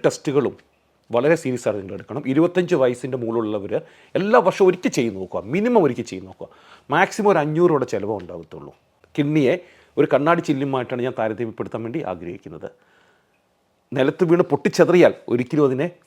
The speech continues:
കൂട്ടി യോജിപ്പിക്കാൻ വേണ്ടി സാധിക്കത്തില്ല. അതുകൊണ്ടാണ് കിഡ്നി ഡാമേജ്, നാൽപത് ശതമാനം കിഡ്നി ഡാമേജ് ആയാൽ നാൽപത് ശതമാനം പിന്നെ ഒരിക്കലും നമുക്ക് റിപ്പയർ ചെയ്യാൻ സാധിക്കത്തില്ല. വീണ്ടും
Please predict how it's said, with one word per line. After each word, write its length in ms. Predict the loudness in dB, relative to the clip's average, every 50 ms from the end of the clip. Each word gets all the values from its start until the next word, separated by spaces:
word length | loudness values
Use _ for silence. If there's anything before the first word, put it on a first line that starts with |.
| -10 -10
കൂട്ടി 200 | -8 -4 -4 -2 -2 -2
യോജിപ്പിക്കാൻ 420 | -4 -4 -6 -12 -8 -8 -8 -8 -8
വേണ്ടി 160 | -10 -12 -12 -10 -10
സാധിക്കത്തില്ല. 560 | -10 -10 -12 -16 -20 -20 -20 -20 -20 -20 -20 -20 -20 _ _ _ _ _ _ _ _ _ _ _ _ _ _ _ _ _ _ _ _ _ _ _ _ _ _ _ _ _ _ _ -8 -4
അതുകൊണ്ടാണ് 400 | -2 0 0 2 2 2 0 0 0 -4
കിഡ്നി 240 | -4 0 2 4 6 6
ഡാമേജ്, 460 | 6 4 4 0 -2 -2 0 -2 -2 -2 -4 -10 _ _ _ _ -8 -4
നാൽപത് 320 | 0 0 0 0 0 0 0 0
ശതമാനം 380 | -2 -4 -2 0 0 -2 -2 -2
കിഡ്നി 240 | -4 -4 -2 0 2 2
ഡാമേജ് 360 | 4 2 4 2 2 0 2 0 0
ആയാൽ 180 | 0 -2 -4 -8 _ _ _ _ _ _ _ -8
നാൽപത് 300 | -8 -6 -6 -4 -6 -6 -6
ശതമാനം 340 | -6 -8 -4 -4 -4 -4 -4 -4
പിന്നെ 140 | -4 -4 -2 -2
ഒരിക്കലും 440 | -2 -4 -4 -6 -6 -2 -2 0 0
നമുക്ക് 180 | 0 -2 -2 -6 -6
റിപ്പയർ 220 | -2 -2 0 0
ചെയ്യാൻ 160 | 0 -2 -6 -8
സാധിക്കത്തില്ല. 520 | -14 -16 -16 -16 -20 -18 -18 -18 -20 -20 -20 -20 _ _ _ _ _ _ _ _ _ _ _ _ _ _ _ _ _ _ _ _ _ _ _ _ _ _ _ _ _ _ _ -10 -4 0
വീണ്ടും 260 | 0 0 0 2